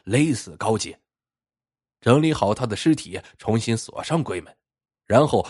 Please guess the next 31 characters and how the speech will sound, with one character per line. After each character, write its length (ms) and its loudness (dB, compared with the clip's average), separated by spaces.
爬 260 4
出 160 -2
货 200 -2
箱， 200 2
回 240 -4
到 160 -2
大 160 2
巴 140 0
上 160 -6
休 220 2
息。 140 0
回 220 4
到 140 6
县 180 2
城 160 0
后， 380 0
你 160 0
把 160 2
车 260 2
开 220 0
到 140 -2
家， 200 -2
让 200 2
事 200 0
先 180 0
约 180 4
好 160 -4
的 80 -8
农 160 -2
民 160 0
工 220 2